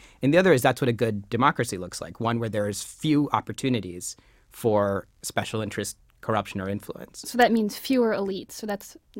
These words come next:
Speaker 2: that's the counter of the Obama
Speaker 1: Yeah, so it's,
Speaker 2: view of
Speaker 1: it's a, I mean,
Speaker 2: democracy.
Speaker 1: there's, there's a real sort of, uh, small d democratic, almost populist aspect to the,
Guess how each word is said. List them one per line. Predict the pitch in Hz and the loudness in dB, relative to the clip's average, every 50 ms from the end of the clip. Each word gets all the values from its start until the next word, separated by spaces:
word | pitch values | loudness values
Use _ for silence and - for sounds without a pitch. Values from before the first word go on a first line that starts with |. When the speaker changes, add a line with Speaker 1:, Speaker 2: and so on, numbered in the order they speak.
| - - | -10 -6
Speaker 2:
that's | 226 220 202 - | -6 -6 -6 -6
the | - 214 | -10 -12
counter | 202 - 277 269 254 226 226 202 | -4 0 2 2 2 0 -2 -4
of | 190 196 - | -6 -6 -6
the | 202 | -8
Obama | 202 208 226 220 214 226 101 104 131 | -10 -8 -8 -8 -8 -8 -4 4 8
Speaker 1:
Yeah, | 165 165 131 113 | 10 10 10 8
so | - - - 165 | 4 2 4 4
it's, | 160 156 - | 4 4 4
Speaker 2:
view | - | 2
of | - | 2
Speaker 1:
it's | 165 - 190 | 2 2 2
a, | 175 - - | 2 4 4
I | 160 | 4
mean, | 165 160 156 139 | 4 4 2 0
Speaker 2:
democracy. | - - 147 | -2 0 4
Speaker 1:
there's, | 185 196 202 202 | 6 6 6 4
there's | - - 139 165 175 - | 2 2 2 2 4 4
a | 277 | 2
real | 220 147 123 143 165 180 180 175 180 180 170 | 0 2 4 4 6 6 6 6 6 4 2
sort | - - - 156 156 | 0 0 0 2 2
of, | 147 139 123 - - - - | 2 2 0 -4 -8 -4 -2
uh, | 120 107 101 | -2 0 2
small | - - - - 131 127 135 143 | 0 0 2 2 4 6 6 4
d | 139 131 143 139 | 4 4 4 2
democratic, | 135 123 127 120 127 127 123 - - 127 123 123 127 127 123 123 120 - - - _ | 4 4 4 4 4 2 0 0 4 4 4 6 4 4 2 2 0 -2 -8 -4 _
almost | - 120 127 135 131 123 - - | 4 4 6 6 4 2 0 -4
populist | - - 123 120 120 - 139 127 123 117 120 117 - - - - - | 0 2 2 2 4 2 0 0 2 2 2 0 0 -4 -6 -6 4
aspect | - 127 180 202 - - - 104 90 90 92 - - - | 6 6 6 6 2 -4 -6 -6 -6 -6 -10 -14 -14 -10
to | - - 120 107 107 107 104 104 101 101 - - - _ | -6 -4 -2 -2 -2 -4 -6 -6 -8 -10 -12 -16 -12 _
the, | - 104 101 101 104 95 | -8 -6 -6 -6 -8 -8